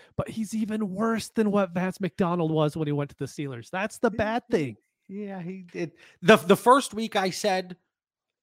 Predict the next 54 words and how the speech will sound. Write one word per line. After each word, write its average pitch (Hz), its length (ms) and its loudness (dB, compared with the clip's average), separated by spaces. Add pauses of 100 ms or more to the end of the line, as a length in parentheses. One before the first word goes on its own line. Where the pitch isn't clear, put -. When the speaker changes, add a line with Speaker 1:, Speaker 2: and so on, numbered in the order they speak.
(260)
Speaker 2:
"Let, 175 300 -2
write 175 180 6
it 156 60 0
off," 117 300 0
because 127 280 -6
it 135 80 -4
was 135 120 -2
the 135 80 -2
weather, 95 340 -6
uh, 123 240 -4
like, 123 180 -12 (280)
for 180 120 -4
both 151 300 0
teams, 82 300 -20
San 139 240 -8
Fran 131 480 -8
and 123 200 -10
Chicago. 113 720 -8 (720)
But 151 140 2
it's 143 200 -4
tough 156 260 -4
to 131 100 -8
look 123 200 -4
at 110 60 -12
this 110 180 -14
last 120 260 -10
week. 120 140 -12
I 117 60 -10
think 120 140 -12
it - 20 -10
was, - 240 -12 (400)
uh, 117 180 -8
seventeen 143 600 -8
dropbacks, 123 880 -8
eleven 117 380 -4
pass 110 340 -10
attempts. 110 380 -10
It 185 140 -6
Speaker 1:
Yeah, 254 60 -2
Speaker 2:
was 269 120 -2
Speaker 1:
that 127 80 -6
Speaker 2:
something. 160 140 -4
Speaker 1:
one 220 180 -2
game 214 240 -2
sample 180 420 0
size 127 260 -6
would - 60 -20
be 120 100 -10
terrible 240 380 2
to 131 80 -4
look 120 220 -10
at, 117 140 -6
right, 139 180 -8
John? 208 280 -2